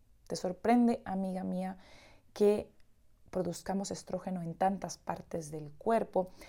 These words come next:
Y es por esto que cuando le dicen a una mujer que después de la menopausia está baja de estrógeno, simplemente porque sus o-, eh, ovarios ya no están funcionando, y entonces se le da terapia o se le da estrógeno externo,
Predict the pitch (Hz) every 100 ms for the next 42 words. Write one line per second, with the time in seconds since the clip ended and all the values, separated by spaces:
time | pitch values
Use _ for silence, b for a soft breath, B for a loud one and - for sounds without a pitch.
0 | B B 240 320 - 330 277 269 254 240
1 | 208 185 180 175 165 196 277 285 269 262
2 | 247 247 240 214 185 170 - 214 240 233
3 | 220 196 214 214 214 214 - - 185 -
4 | 226 233 - 214 170 - 214 214 190 185
5 | - 214 196 202 208 208 - 190 185 175
6 | - 180 - - - 202 240 - 190 180
7 | 180 262 247 196 170 202 208 190 - -
8 | 202 185 - 170 - - 160 233 285 226
9 | 233 - b b b b 208 196 202 240
10 | - 214 202 190 180 196 294 330 233 247
11 | - 190 165 175 170 185 247 B B -
12 | 202 - 196 240 233 185 160 - 208 175
13 | 165